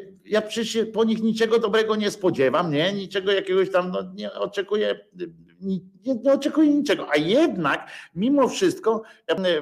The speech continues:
mimo wszystko jakoś doznałem takiego poczucia, e, zażenowania, takiego zawstydzenia trochę, e, jak zobaczyłem, e, tego Blaszczaka, e, na tym, na tym tle, e, tych czołgów. Zresztą zwróćcie uwagę, że,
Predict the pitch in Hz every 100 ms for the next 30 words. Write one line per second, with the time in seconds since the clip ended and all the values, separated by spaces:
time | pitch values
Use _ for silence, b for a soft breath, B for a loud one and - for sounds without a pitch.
0 | 160 185 202 190 - 170 - 190 180 -
1 | 165 160 170 165 175 151 156 156 165 160
2 | 156 151 160 _ - 151 175 180 170 B
3 | B _ 147 - 127 139 180 156 170 147
4 | 127 131 185 196 175 - - 139 160 139
5 | 143 - - 135 101 143 220 214 208 202
6 | 202 196 - B B _ 226 180 175 180
7 | 165 175 151 170 156 156 170 160 - b
8 | - - 165 147 - 147 147 147 135 135
9 | - - 156 151 143 B B _ 135 151
10 | 143 127 143 143 139 135 135 131 139 135
11 | 139 131 120 135 143 143 147 b b _
12 | 139 - 143 139 131 123 127 - 143 185
13 | 165 151 147 151 156 156 123 123 143 143
14 | 131 131 151 131 127